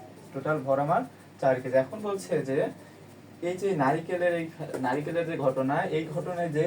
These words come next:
মোট স্থিতিশক্তি, এখন বলতে সমস্ত স্থিতিশক্তি বিদ্যুৎ শক্তিতে রূপান্তরিত হলে এখন আমার স্থিতিশক্তি বের করতে হবে, ওই সমপরিমাণ শক্তি হচ্ছে বিদ্যুৎ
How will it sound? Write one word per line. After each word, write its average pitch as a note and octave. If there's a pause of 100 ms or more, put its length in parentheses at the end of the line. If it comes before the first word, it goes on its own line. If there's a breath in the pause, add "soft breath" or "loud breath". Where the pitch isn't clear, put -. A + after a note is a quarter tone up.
(160)
মোট F#3 (240)
স্থিতিশক্তি, D#3+ (100)
এখন D3
বলতে E3+ (100)
সমস্ত F#3 (180)
স্থিতিশক্তি D#3 (140)
বিদ্যুৎ C#3
শক্তিতে D3
রূপান্তরিত B2+
হলে F#2 (420 loud breath)
এখন C#3+
আমার D3+ (140)
স্থিতিশক্তি -
বের C3
করতে C3+
হবে, E3+ (420 loud breath)
ওই D#3+ (160)
সমপরিমাণ D#3 (380)
শক্তি D#3
হচ্ছে G3
বিদ্যুৎ C#3